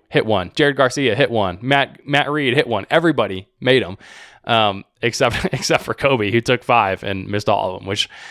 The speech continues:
uh, man, I would've loved, loved the stat that everybody who stepped on the floor for us hit, hit a three, but, uh, couldn't get it done. Um, this was the Keaston Willis game. Uh, he,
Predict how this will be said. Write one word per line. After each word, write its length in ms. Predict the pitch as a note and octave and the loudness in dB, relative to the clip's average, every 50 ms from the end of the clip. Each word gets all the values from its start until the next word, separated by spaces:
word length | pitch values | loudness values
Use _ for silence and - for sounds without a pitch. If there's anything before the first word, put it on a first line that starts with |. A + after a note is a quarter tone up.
| - - - - - | -20 -20 -20 -6 0
uh, 380 | G#2 G#2 G#2 G2+ G2+ G2 - - | 2 4 4 4 4 2 0 0
man, 240 | D3 E3 D#3+ D#3 C#3 | 0 2 2 4 2
I 60 | B2+ | 2
would've 260 | B2+ B2+ B2+ B2+ B2 | 0 0 0 0 0
loved, 440 | B2 B2+ B2+ B2 - B2+ - _ A#2+ | 2 2 0 0 -2 -12 -18 _ 0
loved 220 | A#2 A#2+ B2 A#2+ | 0 0 2 0
the 100 | A#2+ A#2 | -2 -6
stat 260 | - - A2+ G#2+ A#2 - | -2 0 2 2 2 0
that 120 | A2 - | -2 -2
everybody 340 | G#2+ A2 A2 A2 A2+ A2 A2 | -2 -2 0 0 -2 -2 -2
who 80 | A2 | -2
stepped 180 | A2 - - - | -2 -2 0 0
on 120 | A2+ G#2+ | 0 0
the 60 | G2+ - | 0 0
floor 200 | - G#2 G#2+ G2+ | 0 0 0 2
for 100 | A2+ G#2+ | 2 0
us 160 | G#2+ - - | 0 0 -2
hit, 160 | - - - | -6 -6 -6
hit 260 | A2+ - - B2+ A#2 | -10 -6 -2 0 0
a 60 | A2 | 0
three, 320 | - A#2+ A2+ A2+ A#2 B2 A#2+ | 0 2 2 2 4 2 2
but, 300 | G#2 F#2+ F2+ - - _ _ - | 0 -2 -4 -4 -8 _ _ -10
uh, 120 | F#2 - | -10 -10
couldn't 280 | - - A2+ G#2+ F#2+ - | -8 -6 -6 -4 -2 -2
get 140 | G#2 - E2+ | -2 -2 -4
it 80 | - | -4
done. 260 | - F2+ F2 E2+ E2+ - - - - - - - - - - - - - | -4 -4 -4 -4 -6 -8 -12 -20 -20 -20 -18 -18 -18 -18 -20 -20 -20 -6
Um, 420 | - A#2+ A#2+ A2+ A2 G#2 G2 - - _ B2+ | -2 0 2 2 0 -2 -4 -10 -18 _ -2
this 240 | B2+ F3 G3 - | 0 0 0 2
was 420 | E3+ E3+ E3 D#3+ D#3+ D#3+ D3 - - | 2 4 4 4 4 2 -2 -6 -6
the 160 | C#3 C#3 C#3+ | -4 -4 -2
Keaston 340 | - E3+ D#3+ - - D3 C3+ | 0 0 0 0 0 2 4
Willis 280 | C3 B2+ A2+ G2+ - | 4 4 4 2 2
game. 320 | - A#2 G2 F#2 F#2 F2+ - - _ _ - | 0 0 0 0 -4 -6 -10 -14 _ _ -2
Uh, 400 | B2 A#2 A2+ A2+ G#2+ G#2 G2+ - - | 0 2 4 4 4 2 0 -2 -4
he, 640 | - - D3 D3+ D#3 D#3+ D#3+ E3 D#3+ D#3 D#3 D3+ | -6 -2 0 2 2 2 4 4 4 4 4 2